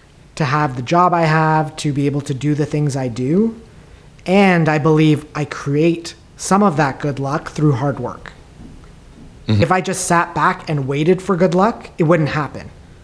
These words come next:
Speaker 1: You have to work hard to create the moments for good luck to strike.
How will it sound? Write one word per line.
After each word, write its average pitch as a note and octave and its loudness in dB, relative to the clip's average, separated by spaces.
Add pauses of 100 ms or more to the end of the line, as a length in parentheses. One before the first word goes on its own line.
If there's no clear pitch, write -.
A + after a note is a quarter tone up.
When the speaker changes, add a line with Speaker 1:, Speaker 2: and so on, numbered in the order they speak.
(500)
Speaker 1:
You D3+ 2
have E3+ 0
to F3+ 4
work D#3+ 2
hard E3 0 (1000)
to D#3+ -6
create E3+ 2
the E3 2
moments D#3+ 4
for D#3+ -2
good C#3 0
luck D3 -4
to A#2 -14
strike. - -12